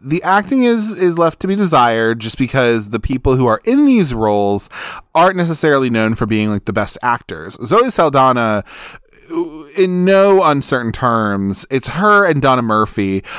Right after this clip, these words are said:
are, like, the better actors of this film, okay? But, like, even the people who are, you know, the main cast who are also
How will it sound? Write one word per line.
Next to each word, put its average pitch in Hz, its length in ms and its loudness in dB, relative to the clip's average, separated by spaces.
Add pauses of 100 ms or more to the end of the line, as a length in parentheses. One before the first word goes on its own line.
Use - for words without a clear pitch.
(140)
are, 120 140 2
like, 113 260 0 (240)
the 120 220 -4
better 127 280 2
actors 110 440 -2
of 101 80 -8
this 98 240 -6
film, - 320 -8
okay? 143 380 0
But, 131 200 -4
like, 131 280 0
even 190 280 0
the 220 80 0
people 160 380 -2
who 123 160 2
are, 104 440 2 (680)
you 139 140 -2
know, 117 100 0
the 110 100 -2
main 113 260 0
cast 113 320 -2
who 110 80 -4
are 104 120 0
also 104 560 -2